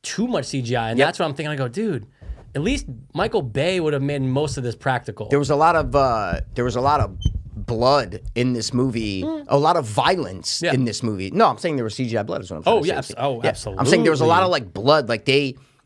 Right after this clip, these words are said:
Speaker 2: they made it. Dude, there's one point where, like, I think it was, spoilers from here on out.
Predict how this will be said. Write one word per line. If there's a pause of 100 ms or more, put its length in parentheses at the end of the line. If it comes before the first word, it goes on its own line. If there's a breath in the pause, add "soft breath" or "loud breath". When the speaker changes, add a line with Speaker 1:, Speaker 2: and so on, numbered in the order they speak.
(100)
Speaker 2:
they
made
it.
Dude,
there's
one
point
where,
like, (340 soft breath)
I
think
it
was, (760)
spoilers
from
here
on
out.